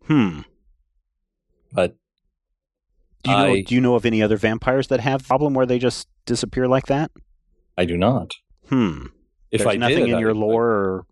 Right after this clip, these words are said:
Speaker 1: or anything?
Speaker 2: Not that I'm aware of.
Speaker 1: Interesting.
Speaker 2: But my nature is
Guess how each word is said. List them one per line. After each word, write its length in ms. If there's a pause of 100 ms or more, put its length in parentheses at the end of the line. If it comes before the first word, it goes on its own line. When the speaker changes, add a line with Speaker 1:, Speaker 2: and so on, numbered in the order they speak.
Speaker 1:
or 180
anything? 460 (1300)
Speaker 2:
Not 200
that 80
I'm 160
aware 280
of. 200 (100)
Speaker 1:
Interesting. 720 (2750)
Speaker 2:
But 220 (440)
my 220
nature 460
is 600